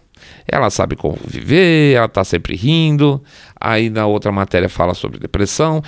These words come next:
E de fato, ela foi uma das meninas que foi abusada aí por um, pelo famoso treinador da equipe olímpica de, de ginástica americana, tá? A Simone,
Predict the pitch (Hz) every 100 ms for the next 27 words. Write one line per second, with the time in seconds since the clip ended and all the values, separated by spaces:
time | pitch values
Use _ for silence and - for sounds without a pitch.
0 | - - - - 185 190 147 117 120 -
1 | 127 135 135 131 131 113 123 - - 113
2 | 113 101 104 110 101 98 95 92 98 101
3 | 101 98 92 76 - 98 98 98 117 107
4 | 113 98 78 - - - _ - 120 120
5 | 117 98 131 135 101 98 - 104 101 101
6 | 101 98 92 98 95 85 92 92 85 76
7 | 64 65 - _ _ _ 50 - - 95
8 | 95 98 90 95 - - 95 98 123 -
9 | 104 113 117 - - - _ - - -
10 | - 120 117 107 - 117 120 135 143